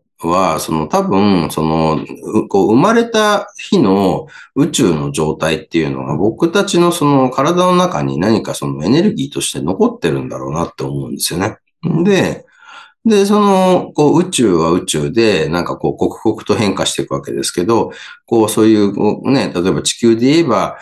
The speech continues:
Speaker 1: その二十四時間で、そのね、自転一回転するっていうのと、それからその公転周期って太陽の周りをね、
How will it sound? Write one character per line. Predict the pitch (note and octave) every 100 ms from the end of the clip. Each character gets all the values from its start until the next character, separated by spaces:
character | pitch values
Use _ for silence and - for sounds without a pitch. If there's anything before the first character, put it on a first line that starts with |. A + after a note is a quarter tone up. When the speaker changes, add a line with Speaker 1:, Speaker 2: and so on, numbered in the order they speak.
| - -
Speaker 1:
そ | F2
の |
二 | G2 A2+
十 | F#2
四 | D#2+ D2+
時 | D2
間 | - D2 C#2
で、 | C#2
そ | C#2 C#2
の | C2 C2
ね、 | E2+
自 | D#2+ E2+
転 | E2 F#2 F2+ E2+ D#2 D#2 -
一 | F2+ -
回 | F2+ E2+
転 | E2+ E2
す | -
る | C#2 C#2+
っ | C#2+
て | -
い | C#2+
う | C2+
の | C#2+
と、 | - D3 F#2+ D2 -
そ | -
れ | F#2+
か | F2+ F2+
ら | E2
そ | -
の | D#2+ D#2
公 | - G2+ F#2+
転 | G2+ F#2+
周 | - F2
期 | -
っ | -
て | -
太 | G2
陽 | F#2 D2
の | C2+
周 | C#2+ C#2+ C#2+
り | C#2+
を |
ね、 | G2+ G2